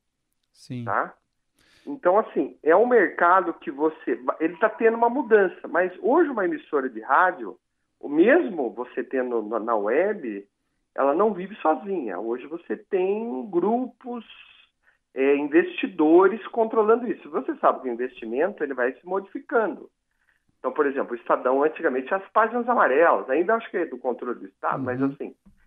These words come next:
Speaker 2: ela vai se modificando. Hoje ele vai ter que ir pra uma outra linha. E você tem investidores observando isso, né? Mas o faturamento na mídia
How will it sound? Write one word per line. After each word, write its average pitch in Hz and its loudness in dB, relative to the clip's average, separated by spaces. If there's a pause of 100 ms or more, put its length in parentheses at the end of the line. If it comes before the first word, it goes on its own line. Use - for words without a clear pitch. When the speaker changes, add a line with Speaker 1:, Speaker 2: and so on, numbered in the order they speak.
(200)
Speaker 2:
ela 143 4
vai 165 4
se - -6
modificando. 214 4
Hoje 143 4
ele 170 2
vai 190 0
ter 190 -4
que 240 -10
ir 214 -8
pra 240 -8
uma 240 4
outra 233 6
linha. 233 -2 (640)
E 127 -16
você 170 -2
tem 233 -2
investidores 175 0
observando 113 -6
isso, 90 -18
né? 117 -12 (500)
Mas 143 0
o 285 0
faturamento 190 -2
na 151 0
mídia 170 -2